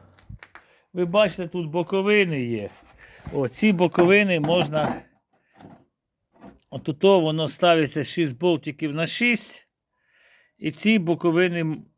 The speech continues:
можна закрити. Тоді не буде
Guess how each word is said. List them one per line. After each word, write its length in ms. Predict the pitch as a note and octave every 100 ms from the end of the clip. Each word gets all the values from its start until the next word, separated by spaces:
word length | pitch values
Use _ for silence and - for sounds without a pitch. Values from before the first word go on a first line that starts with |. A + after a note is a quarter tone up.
| _
можна 480 | - C#3 D#3 C3+ C#3
закрити. 680 | G2+ A#2+ - G#2 E2+ - D#2+ _ _ _ _ _ _ _ _ - - - - _ _ _ _ - - - _
Тоді 280 | - D#3 A#3
не 140 | G3+
буде 580 | D3+ F#3 F#3+ F#3 E3+ -